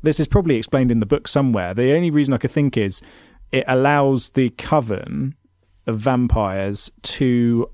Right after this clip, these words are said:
um, to keep up to date with what's going on in the outside world a bit easier.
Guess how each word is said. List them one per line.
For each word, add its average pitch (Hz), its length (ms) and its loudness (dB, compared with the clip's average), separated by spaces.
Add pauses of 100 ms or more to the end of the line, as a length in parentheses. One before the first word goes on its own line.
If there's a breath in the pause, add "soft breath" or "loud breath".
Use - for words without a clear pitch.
um, 113 680 0 (240)
to 127 200 -2 (540)
keep - 280 -2
up - 140 -4
to 139 100 -2
date 127 300 0
with 113 180 -2
what's 123 220 -4
going 117 300 0
on 113 120 0
in 107 80 0
the 110 100 0
outside 110 420 -2
world 113 300 2
a 101 40 -6
bit 98 160 -8
easier. 104 500 -10